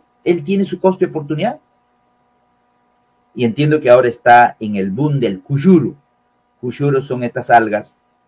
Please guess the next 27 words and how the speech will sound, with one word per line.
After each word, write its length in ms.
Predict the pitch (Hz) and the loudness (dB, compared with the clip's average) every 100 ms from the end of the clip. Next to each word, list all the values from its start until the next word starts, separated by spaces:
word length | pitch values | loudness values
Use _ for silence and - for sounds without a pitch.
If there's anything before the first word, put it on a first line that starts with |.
| _ | _
de 80 | 104 | -14
exportación 760 | 104 - 95 101 98 127 127 - | -12 -10 -8 -8 -2 -2 -2 -6
y 160 | 104 101 | -8 -8
entiendo 420 | 92 113 110 104 | -4 -4 -4 -6
que 140 | 92 | -8
le 120 | 90 | -6
va 200 | 95 104 - | -4 -6 -8
muy 320 | 117 120 107 | -10 -8 -10
bien. 260 | 98 98 - _ _ _ _ _ _ _ _ _ _ _ _ | -10 -10 -12 _ _ _ _ _ _ _ _ _ _ _ _
Entonces, 600 | 143 208 196 202 196 - - | -2 -2 0 -4 -6 -14 -8
esos 220 | 196 202 | -6 -2
son 220 | 190 175 | 0 0
los 180 | 156 143 | -2 -6
principales, 960 | 143 120 107 110 139 143 135 139 139 _ _ _ _ _ _ - | -6 -8 -8 -2 4 4 4 -6 -10 _ _ _ _ _ _ -6
eh, 320 | 107 104 95 | -4 -4 -4
métodos 640 | 101 151 143 127 120 - - | -2 -2 -2 -6 -8 -10 2
para 280 | 120 113 | 4 4
fijar 460 | 117 104 - 113 113 | -2 -10 0 0 0
los 260 | 101 92 _ | -4 -10 _
precios 560 | 110 110 - 98 92 | -6 -6 -6 -8 -8
de 200 | 98 101 | -8 -8
exportación. 680 | - _ 180 - - 185 185 - | -10 _ -18 -16 -16 -16 -20 -12
Esto, 420 | 185 - 190 - _ _ _ | -8 0 0 0 _ _ _
cuando 180 | 127 135 | -6 -2
hay 140 | 143 | -4
tiempo, 400 | 139 143 139 139 | -2 -2 -2 -2
lo, 320 | 117 98 95 | -2 -4 -6